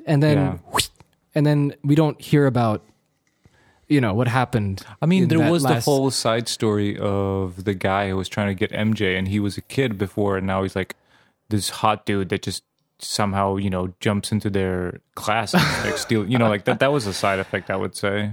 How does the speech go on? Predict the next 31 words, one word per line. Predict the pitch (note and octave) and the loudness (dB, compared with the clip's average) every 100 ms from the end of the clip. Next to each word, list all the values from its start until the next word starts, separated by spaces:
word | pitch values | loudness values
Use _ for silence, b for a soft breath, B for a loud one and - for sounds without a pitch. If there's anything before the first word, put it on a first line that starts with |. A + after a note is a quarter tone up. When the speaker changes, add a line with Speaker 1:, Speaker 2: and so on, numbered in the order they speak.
| - | -4
Speaker 2:
probably. | G#2+ G2+ G2+ G#2+ | -2 0 0 0
Speaker 1:
Right. | G2+ D#3 | 0 2
That, | F3+ | 2
that | A3 | 4
was, | C4 G#3+ F#3+ | 2 0 -2
you | G3 F#3+ | 0 2
know, | G3+ | 2
see, | - A#3 A3+ | 2 0 0
these | D#3+ G3 A#3 | 0 0 0
things, | - G#3 F#3 F#3 D3+ A2 | 0 2 2 2 -2 -4
um, | D3 C3 B2+ B2 A#2+ - _ _ C3+ | 0 2 2 2 -2 -4 _ _ 0
I | D#3+ F#3+ | 2 4
always, | E3+ D3 C3+ - - - | 4 2 0 -6 -14 -4
I | C3+ D3 - _ _ - | -2 -2 -6 _ _ -2
just, | D#3+ - | -2 0
this | D#3+ D#3 | 0 0
is | F#3 | 2
not | E3+ F3+ | 2 2
me | D3+ D3+ | 2 2
expecting | C3+ - - B2+ B2+ F#3+ G3 | 0 -4 -2 -2 0 0 2
this. | A3 - | 0 0
This | D3 | 0
is | D3 | 2
just | D3 C#3 | 0 0
me | C3+ | -2
kind | - C3+ | 0 -2
of | A2+ | -2
thinking | - D3 C#3 C3+ C#3 | 0 2 2 2 0
about | A2+ A2+ A2+ A2 G#2 | 2 2 2 2 2
Speaker 2:
Mm-hmm. | G#2+ B2+ | -2 -4
Speaker 1:
if, | A#2+ - | -4 -8